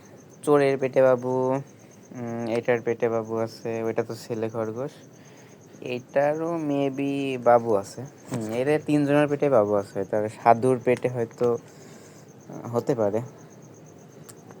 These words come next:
কিন্তু একটু দেরি হবে সাধুর। কারণ কিছুদিন আগে ওর বাচ্চা বিক্রি করলাম, আর এদের হয়তো সবার পেটেই বাবু। ওই মানে সাদা, জিমির মার পেটে। আর ওই, ওইদিকে যাই আর একটু দেখে আসি যে ওই খরগোশটা কী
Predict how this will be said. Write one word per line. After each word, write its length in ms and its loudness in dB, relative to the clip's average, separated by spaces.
কিন্তু 180 -6
একটু 120 -4
দেরি 280 4
হবে 200 2
সাধুর। 340 -6
কারণ 120 -6
কিছুদিন 280 -6
আগে 300 0
ওর 80 4
বাচ্চা 340 0
বিক্রি 360 -8
করলাম, 300 -2
আর 120 0
এদের 320 4
হয়তো 180 2
সবার 360 4
পেটেই 320 -2
বাবু। 320 -2
ওই 40 -8
মানে 180 -2
সাদা, 460 2
জিমির 320 0
মার 340 0
পেটে। 320 0
আর 240 0
ওই, 320 -4
ওইদিকে 340 2
যাই 120 4
আর 120 4
একটু 200 -2
দেখে 340 0
আসি 220 -6
যে 320 -2
ওই 80 -8
খরগোশটা 440 -8
কী 180 -6